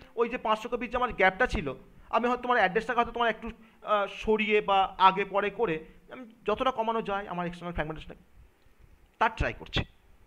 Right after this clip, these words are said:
তার জন্য বললাম যে depends upon the segmentation technique, তার উপর ডিপেন্ড করছে।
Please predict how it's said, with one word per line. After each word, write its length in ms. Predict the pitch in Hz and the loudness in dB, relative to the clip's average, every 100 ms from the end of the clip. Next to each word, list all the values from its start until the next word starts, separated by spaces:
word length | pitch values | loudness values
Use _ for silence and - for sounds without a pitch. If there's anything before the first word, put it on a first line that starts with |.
| - _ | -20 _
তার 160 | 190 220 | 6 8
জন্য 160 | 262 | 4
বললাম 300 | 247 151 190 | 2 4 2
যে 100 | 240 | 0
depends 360 | 190 170 180 233 | -6 -2 0 2
upon 280 | 196 151 139 | 0 -2 -2
the 140 | 180 - - - | -2 -2 -14 -2
segmentation 480 | 160 151 151 170 170 170 | 0 0 -2 -2 -2 -2
technique, 360 | - 127 - - - - - - | -4 -6 -12 -20 -20 -20 -20 -4
তার 120 | 214 | -2
উপর 140 | 190 151 | -2 -6
ডিপেন্ড 260 | - 95 | -10 -16
করছে। 220 | - - | -12 -6